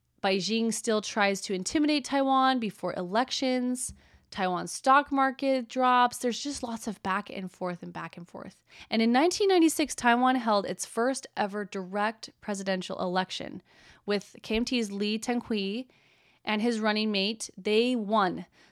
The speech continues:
So he essentially, even though he had been running the country, and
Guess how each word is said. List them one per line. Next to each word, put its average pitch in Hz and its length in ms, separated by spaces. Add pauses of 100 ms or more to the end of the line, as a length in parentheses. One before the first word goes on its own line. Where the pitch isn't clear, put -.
So 226 260
he 240 300
essentially, 262 880
even 233 200
though 247 100
he 233 140
had 214 120
been 202 140
running 233 240
the 240 80
country, 196 520 (360)
and 214 200